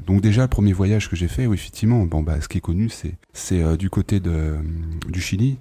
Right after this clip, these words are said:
donc, euh, Chili, euh, bon, je me suis dit, bon, oui, je vais faire un combo, autant je, je veux profiter en tant que photographe de voyage,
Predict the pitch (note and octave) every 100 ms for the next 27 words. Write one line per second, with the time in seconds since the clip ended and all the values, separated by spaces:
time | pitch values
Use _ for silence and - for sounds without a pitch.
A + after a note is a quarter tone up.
0 | - E2+ - E2+ - G2 F#2+ G2 D#2+ D#2
1 | D#2 - - D#2+ D#2 - - F2+ F2+ D2
2 | - G2+ - - - F2 - F2 D#2 D#2+
3 | F#2 A#2 F2 - E2+ D#2 D2 D2 D2+ B1+
4 | C#2+ E2 F2+ - - F2+ F2 - F2+ F2+
5 | E2+ E2 D#2+ D#2+ D2